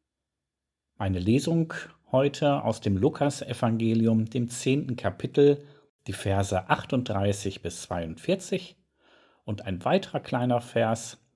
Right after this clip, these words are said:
aus der parallelen Geschichte aus dem Johannesevangelium, dem elften Kapitel, Vers zwei. Als sie aber weiterzogen, kam er in das Dorf Bethanien.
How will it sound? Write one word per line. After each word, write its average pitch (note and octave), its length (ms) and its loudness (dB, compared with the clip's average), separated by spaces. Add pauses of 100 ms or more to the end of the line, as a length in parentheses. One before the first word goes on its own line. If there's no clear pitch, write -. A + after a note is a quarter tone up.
(120)
aus G2+ 180 -6
der - 80 -4
parallelen F#2+ 580 0
Geschichte A2+ 640 -2
aus - 140 -10
dem F2+ 140 -8
Johannesevangelium, F#2 1300 -2 (540)
dem G#2+ 160 0
elften D3 440 0
Kapitel, G2+ 440 -2
Vers - 380 -6
zwei. - 300 -14 (1700)
Als A2+ 420 0
sie A2 160 4
aber A2 220 4
weiterzogen, D3+ 1120 2 (160)
kam C3 460 0
er B2+ 400 4
in C3 120 0
das C3 280 -2
Dorf G2 400 2
Bethanien. E2+ 880 -6